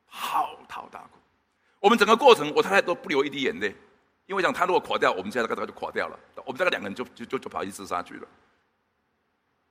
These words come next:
她嚎啕大哭，我到现在还，还记得她，她那个哭声，就啊，就这样嚎啕大哭。她哭什么？她哭她的先生到此为止，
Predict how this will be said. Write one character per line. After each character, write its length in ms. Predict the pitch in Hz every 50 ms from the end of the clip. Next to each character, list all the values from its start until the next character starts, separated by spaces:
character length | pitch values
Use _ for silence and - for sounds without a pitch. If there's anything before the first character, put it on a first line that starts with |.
| _ _ _ _ _ _ _ -
她 260 | - - - - - - -
嚎 640 | - - - - - - - - - - - -
啕 180 | - - 95 107
大 220 | - - - -
哭， 180 | - - - 90 -
我 80 | - 147
到 80 | 240
现 100 | - 240
在 60 | -
还， 140 | - - 151
还 100 | 135 135
记 140 | 147 - -
得 120 | - 117
她， 140 | - - - - _ _ _ -
她 100 | - -
那 60 | 151
个 80 | 143 131
哭 220 | - - 143 135
声， 120 | - - -
就 100 | - -
啊， 840 | - - - - 302 320 320 - 302 - - - - 277 - - - - -
就 100 | - 151
这 80 | 143 147
样 100 | 151 139 - - _ _ _
嚎 140 | - 143 156
啕 160 | 117 98 101
大 200 | - 104 107 95
哭。 180 | - - 98 - _ _ _ _ _ _ _ _ _ _ _ _ _ _ _ _ _ _ _ _ _ _ _ _ _ _ _ _ _ _ _ _ _ _ _ _ _ _ _ _ _ _ _ _ _ _ _ _ _ _
她 100 | - -
哭 180 | - - 156 147
什 120 | - -
么？ 80 | - - - - _ _ _ _ _ _ _ _ _ _ _ _ _ _ _ _ _ _ _ _
她 120 | - - 135
哭 220 | 135 - 127 127
她 120 | 113 127 123
的 80 | 117
先 200 | 104 - 113 107
生 160 | 98 110 104 104
到 180 | - 110 95
此 120 | 92 - 78
为 140 | 65 71 73
止， 140 | - -